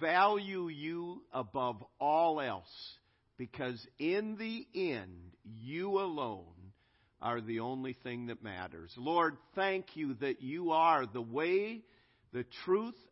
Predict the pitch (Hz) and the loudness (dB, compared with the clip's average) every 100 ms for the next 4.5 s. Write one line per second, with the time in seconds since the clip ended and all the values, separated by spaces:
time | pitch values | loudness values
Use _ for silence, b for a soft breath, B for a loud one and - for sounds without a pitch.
0 | - 156 175 175 170 131 90 - _ _ | -4 0 0 0 0 0 -4 -10 _ _
1 | _ _ _ _ _ _ _ _ _ _ | _ _ _ _ _ _ _ _ _ _
2 | - 131 175 208 214 156 - _ _ _ | -8 0 4 6 6 2 -10 _ _ _
3 | _ _ _ _ _ _ _ - 131 180 | _ _ _ _ _ _ _ 2 6 6
4 | 214 - 160 131 92 | 4 -4 -4 -4 -4